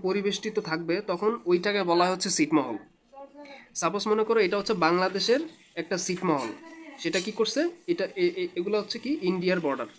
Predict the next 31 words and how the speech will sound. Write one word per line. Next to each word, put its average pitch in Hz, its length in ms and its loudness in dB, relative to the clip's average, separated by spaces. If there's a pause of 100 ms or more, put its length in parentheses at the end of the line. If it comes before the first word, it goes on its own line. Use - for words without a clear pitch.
(120)
ঠিক 269 120 -6
আছে, 262 140 -4
বা 165 80 0
ইন্ডিয়ার, 170 360 4 (120)
আহ, 151 100 -2
সীমান্ত 160 340 0
বা 156 100 2
ইন্ডিয়ার 180 300 4
এলাকা, 147 340 0 (380)
ইন্ডিয়া 202 300 2
রাষ্ট্রের 180 320 2
এলাকা, 135 280 -4 (500)
তার 185 120 0
মানে 226 160 4
এইটাকে 220 400 2
বলা 190 280 2
হচ্ছে 208 180 -4
ছিটমহল। 175 520 -2 (680)
কেন? 196 140 2 (260)
কারণ 196 260 4
বাংলাদেশের 220 640 4
এই 190 240 2
এলাকাটা, 214 540 2 (200)
এই 202 140 4
নি-, 208 260 2
মানে 156 320 -2 (200)
বাংলাদেশ 190 520 2
রাষ্ট্রের 180 340 2
এই 202 140 6
এলাকাটা 208 380 2
ইন্ডিয়ার 208 580 2